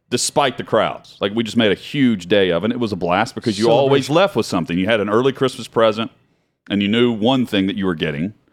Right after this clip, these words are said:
Speaker 1: and you were able to get something for everyone else, and you left with things. It wasn't boring. But I can't imagine being in middle school, walking around a mall on a summer day and not being able to buy
Speaker 2: Well,
Speaker 1: something.
Speaker 2: he's got twenty
Speaker 1: or
Speaker 2: bucks.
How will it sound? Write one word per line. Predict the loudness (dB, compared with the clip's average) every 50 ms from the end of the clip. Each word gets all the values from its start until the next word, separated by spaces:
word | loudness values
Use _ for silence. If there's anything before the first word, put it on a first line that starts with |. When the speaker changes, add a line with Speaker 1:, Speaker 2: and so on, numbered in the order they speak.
| _ _ _ _ _ _ _ _
Speaker 1:
and | -4 -2 0 0 0 0 0 0 0 0 0 -2 0
you | 0 2
were | 4 4
able | 4 4 2
to | 0 0
get | -2 -2 -2
something | -2 -2 -2 -2 -2
for | 0 0
everyone | 0 0 0 0
else, | 0 -2 -2 0
and | 0
you | 0 0 0
left | 2 0 0 0 -2 -4
with | -6 -4
things. | -4 -4 -6 -6 -6 -4
It | -2 -2 0 2
wasn't | 2 2 2 2 -2 -6 -4 -2
boring. | 0 2 2 2 2 0 -4 -10 -16 _ _ _ _ _ _
But | -2 -2
I | 0
can't | 2 2 2 2
imagine | 2 2 0 0 0 -2 -2 0
being | 0 0 0 0
in | 0 2 2
middle | 2 0 0 -2
school, | -4 -2 -2 0 0 0 0 -2 -6 -6 -4
walking | -2 -2 -2 -2 -2 -2
around | -2 0 0
a | 0
mall | 0 0 0 2 2 0 0 -2 -4 -4
on | -4 -4
a | -4 -4
summer | -4 -2 -2 0 0 0 0
day | 0 0 0 0 0 -2 -4 -6 -8 -8 -6
and | -4 -4 -4 -6 -8 _ _ _ _ -8
not | -4 -2 0 0 0
being | -2 -4 -2
able | -2 -4
to | -4 -2
buy | 0 0 0 0
Speaker 2:
Well, | 2
Speaker 1:
something. | 0 0 0
Speaker 2:
he's | 0 2
got | 0 0 0 0
twenty | 0 2 2 4 2
Speaker 1:
or | 0
Speaker 2:
bucks. | -2 -4 -10 -12 -18 -20 -20